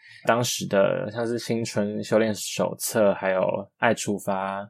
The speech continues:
都是蛮，呃，耳熟能详的歌曲。然后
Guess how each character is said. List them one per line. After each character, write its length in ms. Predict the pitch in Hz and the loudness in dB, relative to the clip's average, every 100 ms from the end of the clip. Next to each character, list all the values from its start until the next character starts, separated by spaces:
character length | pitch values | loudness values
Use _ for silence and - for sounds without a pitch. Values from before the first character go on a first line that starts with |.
| _ | _
都 100 | 104 | -4
是 320 | 98 120 104 98 | -2 -2 0 -2
蛮， 300 | 95 92 85 87 101 | -2 -4 -6 -8 -2
呃， 220 | 98 92 | 0 2
耳 100 | 92 | 0
熟 160 | 110 107 | 0 -2
能 160 | 110 | -2
详 140 | 110 113 | -4 -2
的 100 | 107 | -2
歌 180 | 113 | 0
曲。 480 | 117 - - - - - - - _ _ | 0 -2 -6 -8 -10 -18 -20 -20 _ _
然 160 | - 110 | -4 2
后 260 | 139 127 | 4 4